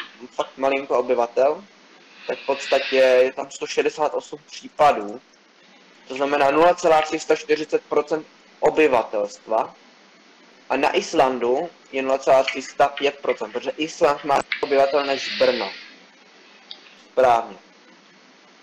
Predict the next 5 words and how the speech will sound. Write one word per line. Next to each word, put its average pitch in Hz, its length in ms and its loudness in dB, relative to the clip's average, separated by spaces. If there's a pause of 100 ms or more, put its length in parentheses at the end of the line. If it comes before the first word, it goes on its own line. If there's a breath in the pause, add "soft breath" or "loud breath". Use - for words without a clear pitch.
(800 loud breath)
A 110 760 4 (200)
to 143 60 0
je 139 80 6
jako 139 220 4
průšvih, 160 420 -6